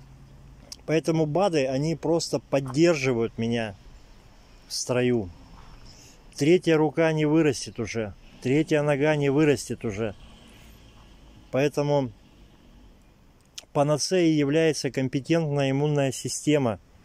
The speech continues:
А вот компетентности ей добавляет бады компании Full Life Research из молозива коров, из яичных желтков. Вот такой тест.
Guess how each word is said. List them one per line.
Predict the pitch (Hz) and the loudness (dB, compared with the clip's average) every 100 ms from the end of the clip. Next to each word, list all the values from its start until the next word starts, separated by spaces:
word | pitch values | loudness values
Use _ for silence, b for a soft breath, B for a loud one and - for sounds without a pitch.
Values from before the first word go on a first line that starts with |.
| B B B B B - - - - - - - - | B B B B B -20 -20 -20 -20 -20 -20 -20 -16
А | 123 135 | -4 0
вот | 143 131 | 0 0
компетентности | 143 139 135 160 175 - 135 - | -2 -2 -2 0 2 0 -4 -2
ей | 127 127 | -2 0
добавляет | 117 113 123 123 123 117 110 | 0 0 0 2 2 0 -4
бады | 107 104 139 139 | -8 -2 0 0
компании | 123 113 107 127 127 113 - | -2 -4 -2 -2 -2 -4 -2
Full | 120 117 | 0 0
Life | - | -4
Research | 110 - 156 - | -4 0 -2 -2
из | 110 | -4
молозива | 117 123 120 117 113 | 0 0 0 -2 -2
коров, | 123 135 - | -2 -2 -2
из | 110 | -6
яичных | 98 113 113 92 | -6 -6 -6 -6
желтков. | 107 95 - 104 - - - - - - - - - - - B B B B | -6 -6 -4 -4 -6 -20 -20 -20 -20 -20 -20 -20 -20 -20 -20 B B B B
Вот | - 117 | -10 -8
такой | - 123 143 | -6 -2 -2
тест. | 135 131 113 - | -2 -2 -2 -6